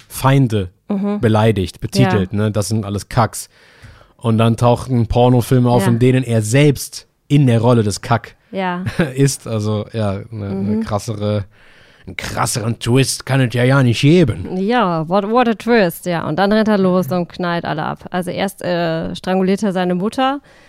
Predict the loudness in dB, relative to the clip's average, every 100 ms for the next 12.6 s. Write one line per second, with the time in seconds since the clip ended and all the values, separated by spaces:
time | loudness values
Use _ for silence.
0 | -20 _ -6 -2 0 0 -2 -4 -4 -2
1 | -2 -2 -4 -4 -8 _ _ _ -20 _
2 | _ _ -4 -4 -2 -2 0 0 -2 -4
3 | -6 -6 -4 -4 -4 -2 -2 0 0 0
4 | -2 -6 -6 -4 -2 -2 -2 -2 0 0
5 | 0 -2 0 -2 0 0 2 0 0 -4
6 | -2 -2 0 0 0 -2 -2 -4 -6 -6
7 | -4 -4 -8 -10 -8 -4 -2 0 -2 -2
8 | -4 -4 -2 -2 -4 -12 -14 -6 -4 -2
9 | -2 -2 -6 -2 -2 0 0 -2 -6 -18
10 | -20 -20 _ _ -6 -2 0 0 -2 -2
11 | -2 -2 -2 -2 0 -2 0 0 2 0
12 | -2 0 0 0 0